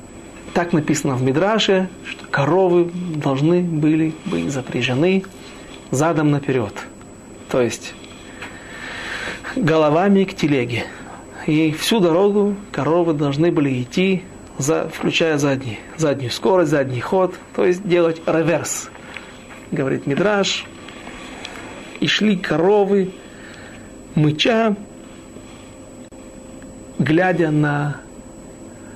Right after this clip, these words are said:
Арон, на Ацей Шитим, на Шита, Шита, на, Шита, Шита, а, а, Ацей Шитим,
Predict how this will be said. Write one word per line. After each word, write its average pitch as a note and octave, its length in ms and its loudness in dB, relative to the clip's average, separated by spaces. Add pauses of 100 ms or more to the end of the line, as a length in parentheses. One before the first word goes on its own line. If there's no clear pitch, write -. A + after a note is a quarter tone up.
(340)
Арон, E3 520 2
на C#3+ 180 0
Ацей F3 300 2
Шитим, D3 460 0 (180)
на B2+ 140 -2
Шита, - 440 0
Шита, E3 320 -2
на, - 360 -4
Шита, - 280 0
Шита, G#3 380 2
а, D3 480 0
а, - 60 2
Ацей D3+ 280 2
Шитим, F#3 640 2